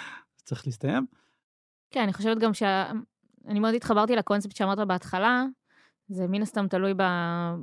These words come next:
Speaker 2: בכמות מזומנים מזמינים שיש לחברה, אבל זה שאמרת שהחלטתם לשים סכום כסף מסוים על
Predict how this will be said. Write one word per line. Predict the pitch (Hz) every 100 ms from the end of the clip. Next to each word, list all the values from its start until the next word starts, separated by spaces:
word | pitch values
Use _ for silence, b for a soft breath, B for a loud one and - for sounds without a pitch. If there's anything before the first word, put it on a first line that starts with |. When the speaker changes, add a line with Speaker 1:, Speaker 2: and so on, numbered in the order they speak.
| 170
Speaker 2:
בכמות | 180 175 175 180 190 185 214
מזומנים | 208 196 190 202
מזמינים | 214 190 196 208
שיש | 202 196 202
לחברה, | 196 185 233
אבל | 190 175
זה | 175
שאמרת | 202 208 202 208
שהחלטתם | 185 170 - - - _ - 220 226
לשים | 208 208
סכום | 190 - 240 226
כסף | 226 214 202
מסוים | 190 202 190 185 175
על | 170